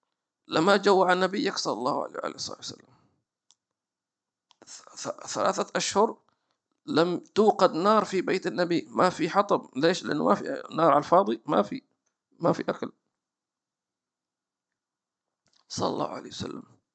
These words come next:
وذكرنا أن النبي صلى الله عليه وسلم أي لقمة يأكلها، لو لم يكن من طعام إلا لقمة، يعني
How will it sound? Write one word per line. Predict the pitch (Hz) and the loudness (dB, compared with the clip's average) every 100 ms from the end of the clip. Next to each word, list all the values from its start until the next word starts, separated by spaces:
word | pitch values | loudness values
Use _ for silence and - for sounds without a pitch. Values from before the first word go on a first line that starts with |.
| _ _ _ _ _ _ _ _ _ _ _ _ _ _ _ _ _ - | _ _ _ _ _ _ _ _ _ _ _ _ _ _ _ _ _ -6
وذكرنا | 127 - 190 208 214 | -4 2 2 6 4
أن | 185 185 | 4 0
النبي | 190 190 | 0 -2
صلى | 170 - | -4 -4
الله | - | -2
عليه | 202 | -2
وسلم | - - | -2 2
أي | 247 233 220 190 _ | 2 2 -2 -4 _
لقمة | 147 220 - 160 | -2 -2 0 2
يأكلها، | 175 - 226 208 214 117 - _ _ _ _ _ _ - - - | 2 2 0 4 6 4 0 _ _ _ _ _ _ -14 -10 4
لو | 156 175 | 6 8
لم | 214 220 | 6 4
يكن | 220 208 | 2 2
من | 196 208 | 4 2
طعام | 208 208 220 240 | 6 8 8 6
إلا | - 233 220 | 4 4 8
لقمة، | 240 233 233 254 - | 8 6 6 6 4
يعني | 135 170 | -2 -2